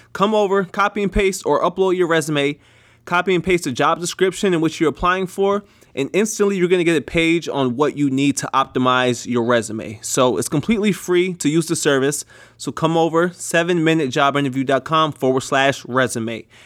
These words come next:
Now, with that being said, let's jump into today's question. Should I take a break from job searching when holidays are in? Now,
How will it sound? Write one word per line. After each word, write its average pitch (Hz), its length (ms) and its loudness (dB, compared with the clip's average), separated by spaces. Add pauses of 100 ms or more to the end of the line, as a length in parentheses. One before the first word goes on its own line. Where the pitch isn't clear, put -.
(140)
Now, 180 160 2
with 170 80 -2
that 180 160 2
being 180 160 4
said, 202 280 0
let's 175 220 0
jump 190 300 0
into 190 340 0
today's 202 380 -2
question. 139 480 -4 (2250)
Should - 260 -2
I 226 100 2
take 240 200 2
a 214 80 4
break 170 560 0
from 147 240 2
job 175 300 2
searching 139 760 0
when 131 360 2
holidays 123 840 0
are 127 400 2 (360)
in? 107 320 -4 (420)
Now, 127 420 0